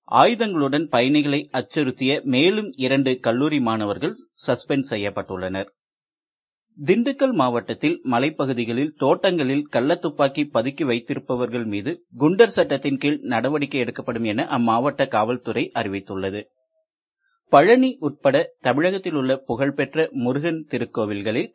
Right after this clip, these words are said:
கந்தசஷ்டி திருவிழா நேற்று தொடங்கியது. தமிழகம் மற்றும் புதுச்சேரியில் மிதமான மழைக்கு வாய்ப்புள்ளதாக வானிலை ஆய்வு மையம் தெரிவித்துள்ளது. இந்திய செய்திகள். நீண்ட தூரம் செல்லும் சுமார் ஐந்நூறு ரயில்களின் பயண நேரம்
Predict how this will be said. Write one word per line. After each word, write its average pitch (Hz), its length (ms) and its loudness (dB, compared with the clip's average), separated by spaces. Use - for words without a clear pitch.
கந்தசஷ்டி 139 640 0
திருவிழா 110 400 -2
நேற்று 131 380 -4
தொடங்கியது. 98 720 -6
தமிழகம் 262 460 6
மற்றும் 170 360 0
புதுச்சேரியில் 127 680 -2
மிதமான 165 540 0
மழைக்கு 120 520 0
வாய்ப்புள்ளதாக 107 680 -2
வானிலை 135 580 0
ஆய்வு 113 260 0
மையம் 180 420 -4
தெரிவித்துள்ளது. 90 720 -6
இந்திய 226 440 2
செய்திகள். 101 580 -6
நீண்ட 254 400 4
தூரம் 269 320 0
செல்லும் 127 460 0
சுமார் 151 520 2
ஐந்நூறு 208 680 2
ரயில்களின் 143 640 2
பயண 143 380 2
நேரம் 120 400 -2